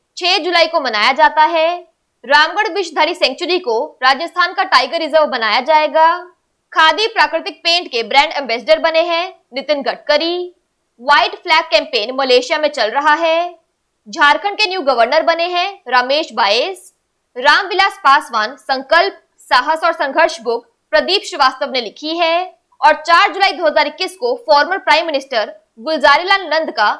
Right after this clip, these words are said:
एक सौ तेईसवाँ बर्थ एनिवर्सरी मनाया गया। बात कर लेते हैं आज के सेशन के क्विज for the day की। आपका पहला क्वेश्चन है,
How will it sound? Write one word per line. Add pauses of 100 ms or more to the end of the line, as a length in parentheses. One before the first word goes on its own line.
(220)
एक
सौ
तेईसवाँ
बर्थ
एनिवर्सरी (280)
मनाया
गया। (520)
बात
कर
लेते
हैं
आज
के
सेशन
के
क्विज
for
the
day
की।
आपका
पहला
क्वेश्चन
है,